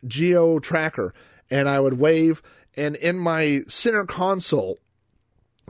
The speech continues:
uh, in the drink holder, I had a thing of Doan's back pills <laughs> that I would constantly, uh, that or aspirin. I would take 'em all the time because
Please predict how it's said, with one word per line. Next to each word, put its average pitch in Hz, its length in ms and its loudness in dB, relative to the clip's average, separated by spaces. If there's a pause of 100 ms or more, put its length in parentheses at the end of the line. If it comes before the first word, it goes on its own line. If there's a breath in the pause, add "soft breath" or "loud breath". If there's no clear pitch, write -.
uh, 131 260 0
in 143 120 0
the 139 80 2
drink 165 320 0
holder, 120 400 -2
I 143 140 -2
had 151 180 0
a 143 100 2
thing 160 380 -2
of 131 260 -2
Doan's 147 320 0
back 131 320 -4
pills - 340 -8
<laughs> - 40 -16
that - 400 0
I - 20 6
would 196 220 4
constantly, 170 720 -2 (400 loud breath)
uh, 131 280 0
that 165 300 2
or 151 160 0
aspirin. 135 380 -2
I 117 60 0
would 123 120 -2
take 151 220 -4
'em 135 100 0
all 135 100 2
the 127 80 -4
time 131 280 -6
because 135 340 -2